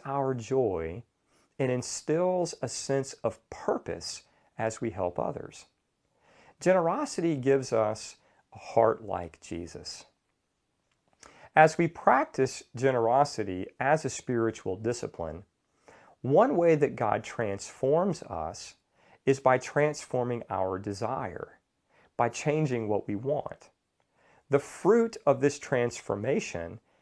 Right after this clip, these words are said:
is that we come to love as God loves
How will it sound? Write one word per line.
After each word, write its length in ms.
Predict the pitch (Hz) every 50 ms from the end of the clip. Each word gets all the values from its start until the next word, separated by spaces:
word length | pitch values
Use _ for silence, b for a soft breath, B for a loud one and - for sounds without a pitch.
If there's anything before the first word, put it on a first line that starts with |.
| _ _ _ _ -
is 140 | 139 131 -
that 200 | 147 139 - -
we 100 | 147 147
come 360 | 143 - - 170 175 180 180
to 140 | - - 143
love 680 | 120 117 113 117 131 160 196 180 139 123 120 117 - - -
as 220 | 117 113 110 -
God 400 | - - 127 151 185 202 165 127
loves 500 | 98 87 82 78 82 - 123 - - -